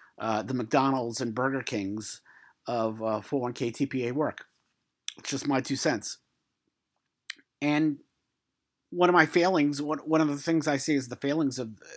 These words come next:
A D P and Paychex, is they provide very, very little support. Um, you know, again, uh, salary deferrals, deducting it from payroll, it's just a small part of plan administration. And,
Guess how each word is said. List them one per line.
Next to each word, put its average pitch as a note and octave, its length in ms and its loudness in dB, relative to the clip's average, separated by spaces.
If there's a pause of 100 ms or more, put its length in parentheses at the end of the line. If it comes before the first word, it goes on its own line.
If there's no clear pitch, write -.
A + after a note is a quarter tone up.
(140)
A C#3+ 140 0
D C3+ 80 0
P C#3+ 100 2
and B2 80 0
Paychex, C#3 460 -2 (580)
is D#3+ 260 4
they D#3+ 280 6
provide D3 680 8
very, C#3+ 260 8
very C3 280 4 (260)
little C#3+ 300 2
support. - 540 0 (640)
Um, A2+ 560 0 (100)
you E3 100 2
know, C#3+ 160 6
again, C#3+ 600 4
uh, A2+ 180 0
salary D#3 360 6
deferrals, D#3 640 4
deducting C#3 460 4
it C#3 100 -4
from C3+ 140 -2
payroll, E3 720 4 (100)
it's D#3 160 0
just D#3 220 0
a C#3+ 40 -2
small D#3+ 300 0
part D3+ 220 6
of C#3 80 -2
plan C#3+ 200 0
administration. C#3 760 0 (1040)
And, D#3 640 2